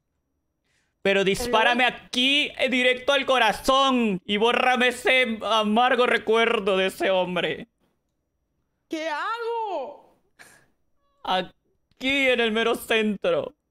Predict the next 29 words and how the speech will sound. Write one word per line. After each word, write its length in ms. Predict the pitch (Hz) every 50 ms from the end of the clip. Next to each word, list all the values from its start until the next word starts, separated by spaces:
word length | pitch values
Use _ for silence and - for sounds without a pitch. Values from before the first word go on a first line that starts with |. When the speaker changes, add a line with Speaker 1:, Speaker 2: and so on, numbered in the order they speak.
| _ _ _
Speaker 2:
Creo 160 | - 262 254 254
que 80 | - 294
no 80 | 302
es 60 | 294
bueno 200 | 240 285 285 302
gastarlas, 440 | 285 262 208 - - 254 262 262 247
gente. 220 | - 240 214 226 220
Mejor 420 | 214 202 - 247 262 - - - -
hago 260 | - 247 240 262 285
esto 200 | 277 277 - -
y 40 | 294
si 60 | 247
no 80 | 247 240
le 80 | 247 262
doy, 140 | 269 269
no 80 | 262 262
le 80 | 269 269
doy. 280 | 247 220 220 208 170 - _ _ _ _ _ -
Hacerle 260 | 233 208 254 269 294
uno 100 | 302 311 311
de 40 | 285
daño 300 | 269 269 285 285 285 277
no, 60 | 254
no 120 | 247 247
me 100 | 254 269 277
gana 180 | 269 262 277
nada 160 | 262 262 254 254
ahorita, 280 | 240 220 220 220 240
güey. 220 | 214 185 185 170